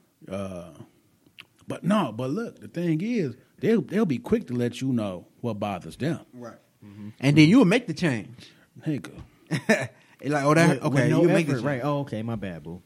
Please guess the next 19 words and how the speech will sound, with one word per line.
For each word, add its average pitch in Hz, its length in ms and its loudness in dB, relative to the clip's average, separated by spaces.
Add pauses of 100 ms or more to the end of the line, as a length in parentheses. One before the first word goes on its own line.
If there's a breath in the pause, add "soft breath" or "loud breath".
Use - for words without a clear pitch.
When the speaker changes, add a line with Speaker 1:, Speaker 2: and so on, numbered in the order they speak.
Speaker 2:
Or 135 180 4
make 151 180 4
the 135 80 -4
Speaker 3:
Boom. 135 100 0
Speaker 2:
best 143 200 2
attempt 139 320 0
possible 156 400 2
to 123 60 0
make 135 200 -2
the 120 80 -4
change. 113 300 -10
You 123 100 -8
know 131 100 -4
what 127 60 -4
I'm 123 60 -6
saying? 120 360 -6
Speaker 1:
For 120 40 -2
Speaker 2:
Then, 113 100 -2
Speaker 1:
sure. 143 440 -6